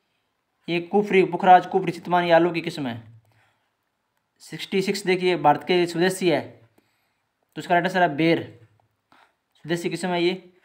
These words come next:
सिक्सटी सेवन देखिए इसका उपयुक्त सभी है। सिक्सटी एट देखिए खजूर का वास्तविक नाम, तो इसका वास्तविक नाम है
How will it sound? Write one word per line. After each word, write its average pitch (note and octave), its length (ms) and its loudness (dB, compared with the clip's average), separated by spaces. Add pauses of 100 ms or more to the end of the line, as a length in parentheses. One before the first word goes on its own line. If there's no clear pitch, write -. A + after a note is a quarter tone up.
(280)
सिक्सटी E3 260 -10
सेवन F#3 220 -2
देखिए F#3+ 340 0 (140)
इसका - 200 -6
उपयुक्त F3+ 240 -4
सभी E3+ 280 -2
है। F#3 360 -4 (600)
सिक्सटी - 340 -6
एट F#3 200 2
देखिए F#3+ 360 0 (540)
खजूर E3 220 -4
का F#3 100 4
वास्तविक F3 500 2
नाम, F3 220 2 (2250)
तो C3 40 -8
इसका C#3 200 -2
वास्तविक F3+ 300 -2
नाम E3+ 180 0
है G#3 100 -2